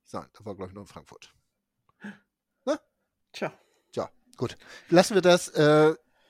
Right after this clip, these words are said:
Speaker 1: ihr kennt, also dürft jetzt diesmal sogar statt der Lösung des kommenden Rätsels uns auch die Lösung dieser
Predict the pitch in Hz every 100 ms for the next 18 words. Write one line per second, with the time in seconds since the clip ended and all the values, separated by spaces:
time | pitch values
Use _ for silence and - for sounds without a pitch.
0 | _ _ _ - 196 240 - 202 226 -
1 | - 165 143 214 - 180 156 - 127 -
2 | 127 202 147 160 214 151 180 247 _ -
3 | - - _ _ _ _ _ _ - -
4 | 156 147 123 156 240 185 180 156 135 -
5 | - 120 107 101 104 - 294 - - -
6 | _ 175 - 151 151 - 131 135 214 226
7 | 165 185 202 202 220